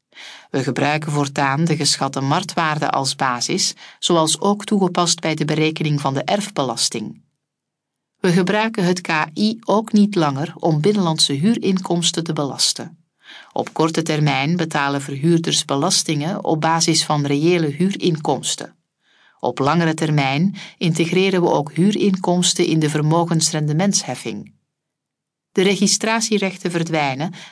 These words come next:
dankzij de vermogensrendementsheffing. Op korte termijn knippen we flink in de registratierechten door kopers meteen een fikse korting te geven in plaats van een woonbonus.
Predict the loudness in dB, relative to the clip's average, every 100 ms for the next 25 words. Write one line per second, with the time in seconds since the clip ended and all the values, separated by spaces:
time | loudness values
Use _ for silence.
0 | -4 0 2 2 0 0 0 0 2 2
1 | 2 0 0 0 0 0 -2 -2 -4 -6
2 | -8 -8 -10 -18 _ _ _ _ -8 -6
3 | 0 0 0 -2 0 0 0 0 -4 -2
4 | 0 0 0 -2 0 0 2 2 2 2
5 | 0 -2 -2 -2 -4 -2 -2 -2 -4 -4
6 | -6 -6 -10 -20 -8 -6 -4 -2 0 0
7 | 0 0 -2 0 2 2 0 0 -2 -2
8 | -2 0 0 0 0 0 0 0 0 -2
9 | -6 -10 -4 -2 0 0 0 0 0 0
10 | 2 2 2 2 -2 -4 -6 -6